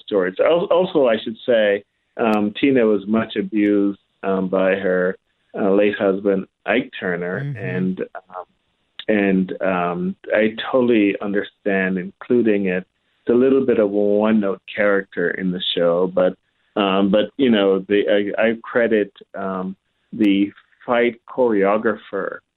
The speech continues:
Speaker 1: uh, who doesn't normally get a lot of credit in these things, with, with really making that show so palpable, 'cause you feel that violence, um,
Speaker 2: Mm.
Speaker 1: against her, and, and have a really wonderful,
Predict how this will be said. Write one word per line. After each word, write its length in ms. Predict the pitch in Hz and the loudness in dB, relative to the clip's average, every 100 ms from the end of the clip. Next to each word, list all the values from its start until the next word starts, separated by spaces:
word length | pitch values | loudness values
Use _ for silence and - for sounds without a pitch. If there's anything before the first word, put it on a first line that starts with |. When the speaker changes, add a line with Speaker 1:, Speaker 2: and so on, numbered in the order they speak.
| _ _ _ | _ _ _
Speaker 1:
uh, 280 | 113 98 113 | -4 -2 0
who 180 | 117 110 | 0 2
doesn't 420 | 117 117 117 110 | 2 2 0 2
normally 360 | 113 110 107 | 2 2 2
get 180 | 101 98 | 0 0
a 80 | 95 | 2
lot 220 | 95 98 | 2 0
of 60 | 104 | 0
credit 340 | - 120 110 | -2 -2 -2
in 120 | 95 95 | -6 -4
these 200 | 92 90 | -4 -4
things, 320 | - 92 95 98 | -4 -2 -2 0
with, 180 | 95 - _ _ _ - | -2 -2 _ _ _ -4
with 160 | 110 | 0
really 320 | 113 123 113 | 2 2 2
making 460 | 107 104 107 107 107 | 2 0 -2 -4 -4
that 180 | 95 90 - | -4 -4 -6
show 200 | 92 90 - | -6 -6 -4
so 240 | 110 82 - | -2 -2 -4
palpable, 580 | - 101 98 95 92 92 | -6 -2 -4 -4 -10 -12
'cause 180 | - 107 | -12 -6
you 180 | 101 95 - - | -2 -2 -6 -2
feel 540 | 123 117 113 92 95 _ _ _ - | 2 2 2 0 -4 _ _ _ -4
that 240 | 107 87 | -2 -2
violence, 680 | 101 95 92 92 95 95 110 _ _ - | -4 -4 -2 -4 -6 -10 -16 _ _ -16
um, 300 | 92 92 92 | -10 -8 -8
Speaker 2:
Mm. 60 | 127 | -8
Speaker 1:
against 420 | 98 95 90 95 _ | -10 -6 -6 -6 _
her, 340 | - 98 92 90 | -14 -10 -10 -10
and, 160 | 90 - | -12 -8
and 200 | 92 92 | -6 -4
have 200 | 90 90 | -4 -2
a 120 | 98 - | -2 -4
really 420 | - 110 127 110 | -4 0 2 2
wonderful, 960 | 101 98 107 107 107 - - 90 90 87 | 0 0 0 2 0 -2 -2 0 -2 -4